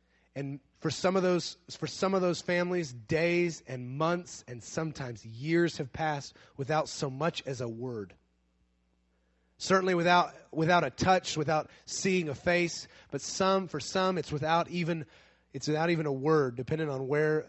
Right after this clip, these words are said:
their family member is serving and what they're doing. And those videos are so impactful because when there's been a long break from the one that your heart burns for, it is such a refreshing, sweet thing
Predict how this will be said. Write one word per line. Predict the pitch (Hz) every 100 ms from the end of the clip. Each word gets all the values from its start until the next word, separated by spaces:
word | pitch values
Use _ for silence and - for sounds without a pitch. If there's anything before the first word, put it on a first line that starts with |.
| -
their | 135 135 -
family | 165 147 151
member | 139 135 135
is | 135 123
serving | - 147 147 147 139
and | 120 120
what | 147
they're | 135 127
doing. | 123 135 120 101 110 _ _ _ _ _ _ _ _ _ _ _ _ 135
And |
those | 160 139
videos | 190 226 208 165
are | 165
so | 190 170
impactful | 156 - 202 - - 156
because | 156 165 143
when | 170
there's | 160 127
been | 123 196
a | 185
long | 170 185 175 151
break | 139 175 202 214 214 - - -
from | - 180
the | 170
one | 170 180
that | 175
your | 147
heart | 127 175 165
burns | 139 117 175 196 202 185
for, | - 165 143 135 135 - - -
it | 170
is | 165
such | - 208 -
a | 175 - 160
refreshing, | 160 - - 220 185 - 220 214
sweet | - - - 185 190 185
thing | - 180 156 135